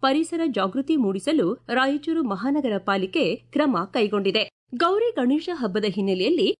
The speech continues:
ಸಾರ್ವಜನಿಕ ಸ್ಥಳಗಳಲ್ಲಿ ಗಣಪತಿ ಪ್ರತಿಷ್ಠಾಪನೆ ಮಾಡುವ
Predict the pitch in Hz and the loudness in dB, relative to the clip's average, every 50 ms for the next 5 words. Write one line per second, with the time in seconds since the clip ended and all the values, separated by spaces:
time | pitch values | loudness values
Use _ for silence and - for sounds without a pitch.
0 | _ _ _ - - 294 269 277 302 339 330 302 339 320 330 - 339 330 - 220 | _ _ _ -4 0 0 0 0 0 -2 -2 0 0 0 0 -2 -4 -4 -2 -2
1 | 202 208 190 196 196 190 185 208 247 302 262 190 220 208 240 269 - 294 285 294 | -2 0 0 0 0 0 0 0 0 0 0 0 0 0 0 0 -2 -2 0 2
2 | 311 294 - 226 196 196 - 285 294 285 - - 311 302 - 294 320 320 262 214 | 0 0 2 0 -2 0 0 -2 -2 -2 -4 -8 -6 -2 0 2 4 4 4 2
3 | 196 185 190 190 | 2 0 0 0